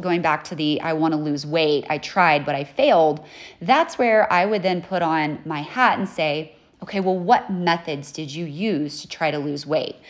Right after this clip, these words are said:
Was it calorie reduction? Was it exercise? What is it? Was it a combination of the two? Did you hire professionals? Did you do something like Weight Watchers or Jenny Craig?"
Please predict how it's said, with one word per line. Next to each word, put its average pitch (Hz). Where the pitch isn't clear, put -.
Was 139
it 131
calorie 240
reduction? 208
Was 156
it -
exercise? 220
What 160
is 151
it? -
Was 160
it 147
a 131
combination 254
of 247
the 247
two? 233
Did 165
you 156
hire 262
professionals? 220
Did 175
you 175
do 165
something 151
like 131
Weight 262
Watchers 220
or 147
Jenny 147
Craig?" 254